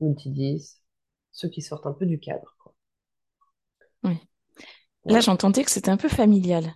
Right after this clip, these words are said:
Speaker 2: Comment elle est venue, cette, euh, cette création d'association ?
Speaker 1: Alors, un peu familial parce que, euh, et c'est, c'est très, très familial parce que c'est pas que moi <laughs> et ma mère. Euh, donc, moi, je suis passée par la phobie scolaire quand j'étais au lycée.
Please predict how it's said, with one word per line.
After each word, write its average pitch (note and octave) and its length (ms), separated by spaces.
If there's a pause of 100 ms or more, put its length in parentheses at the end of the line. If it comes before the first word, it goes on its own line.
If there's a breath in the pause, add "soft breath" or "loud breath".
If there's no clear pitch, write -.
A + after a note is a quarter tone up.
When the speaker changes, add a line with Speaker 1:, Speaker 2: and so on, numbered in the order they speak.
(400)
Speaker 2:
Comment B3+ 320
elle A#3 160
est G3+ 60
venue, A3 320
cette, - 380
euh, E3 340 (320 loud breath)
cette - 240
création B3+ 400
d'association ? G3+ 640 (1300 loud breath)
Speaker 1:
Alors, G3 360
un A3+ 100
peu C4+ 180
familial A#3+ 680
parce G3+ 260 (100)
que, A#3+ 460
euh, D#3+ 1000
et - 60
c'est, D3+ 320
c'est - 200
très, G3+ 220
très G3 240
familial D#3+ 440
parce - 120
que - 80
c'est - 120
pas E3 100
que - 160
moi F3+ 200
<laughs> - 20
et F#3+ 120 (100)
ma F3+ 60
mère. G3 360 (640 loud breath)
Euh, E3 1000 (400)
donc, F#3+ 240
moi, A#3 140
je A#3 80
suis G#3 100
passée A3+ 360
par F#3+ 140
la E3 100
phobie E3 260
scolaire A3 380
quand G3+ 100
j'étais F#3 240
au G3+ 60
lycée. F3 380